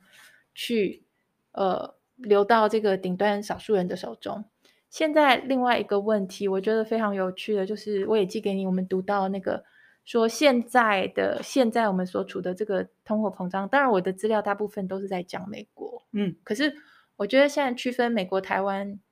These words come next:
Speaker 1: 就是也没有办法完全切割开来。譬如说我们的央行，它升息就是跟着美国联-，联准会走，再加上全球化，然后这些，这叫什么供应链等等等，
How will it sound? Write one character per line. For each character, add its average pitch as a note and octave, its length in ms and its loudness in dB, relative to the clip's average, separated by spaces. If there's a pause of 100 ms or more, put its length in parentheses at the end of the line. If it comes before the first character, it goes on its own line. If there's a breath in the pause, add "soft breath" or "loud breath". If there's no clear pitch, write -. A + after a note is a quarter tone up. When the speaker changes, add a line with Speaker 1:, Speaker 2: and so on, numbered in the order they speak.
(160)
Speaker 1:
就 D#4 100 0
是 E4+ 200 2 (720 loud breath)
也 A3 120 2
没 C#4 100 6
有 E4+ 60 8
办 D4+ 140 6
法 A#3 100 2
完 G3+ 200 2
全 G3 240 -2
切 G#3+ 180 0
割 G#3 160 0
开 G3 260 -4
来。 - 200 -6
譬 C4+ 100 -2
如 B3+ 60 4
说 C4+ 100 4
我 A#3+ 60 6
们 G3 140 0
的 G3+ 380 2
央 A3+ 240 0
行， F#3+ 320 -4
它 G#3+ 200 -6
升 A3 260 -4
息 F#3 200 -8
就 G3+ 140 -4
是 G3+ 120 -6
跟 G#3 220 -2
着 G3 160 -2
美 F#3 140 -2
国 F#3+ 220 -6
联-， G3 240 -4
联 G#3 160 2
准 G3 160 -2
会 G3+ 180 -2
走， - 420 -12 (360 soft breath)
再 B3 140 0
加 C4 140 6
上 B3 200 4
全 G3 160 -2
球 G3+ 180 2
化， G#3 400 2
然 G3+ 140 -2
后 A3 340 0 (460 soft breath)
这 A#3+ 100 -2
些， A3+ 680 4
这 A#3 160 -4
叫 A3+ 140 2
什 G3+ 80 -4
么 F3 100 -2
供 G#3+ 220 0
应 G#3 200 0
链 G3 260 0
等 F#3 160 -2
等 F#3 200 -2
等， - 180 -8